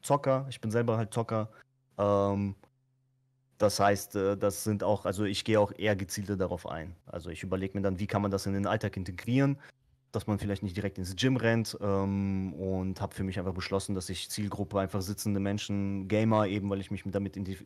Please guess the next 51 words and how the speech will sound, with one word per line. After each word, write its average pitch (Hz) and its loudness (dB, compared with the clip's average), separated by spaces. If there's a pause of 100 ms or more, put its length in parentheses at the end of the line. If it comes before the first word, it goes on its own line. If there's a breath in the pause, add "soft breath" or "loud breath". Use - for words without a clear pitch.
identifizieren 107 -2
kann, 104 0 (360 loud breath)
die 104 -2
will 104 0
ich 92 -4
als 95 -6
Zielgruppe 101 -4
haben. 120 2 (880)
Und, 101 0
äh, 101 4
auf 95 -2
die 104 -2
Zielgruppe 104 -4
gehe 98 -2
ich 98 -2
auch 101 0
ein 110 0
und 107 0
damit 98 0
beschäftige 87 -8
ich 85 -12
mich. 87 -12
Also 92 -6
wenn 98 -2
jetzt 98 0
jemand 104 4
kommt 120 4
und 113 4
sagt, 110 6
ich 104 -4
bin 110 0
Leistungssportler, 113 6
kann 110 2
ich 104 0
direkt 110 4
sagen, 110 8
ich 107 -2
kann 107 4
damit 101 0
nichts 101 -6
anfangen, 120 0
weil 104 0
ich - -8
mit 104 -2
dieser 101 -2
Zielgruppe 104 -4
nie 101 0
gearbeitet 101 0
hab. 104 2
Und, 95 -4
äh, 95 -2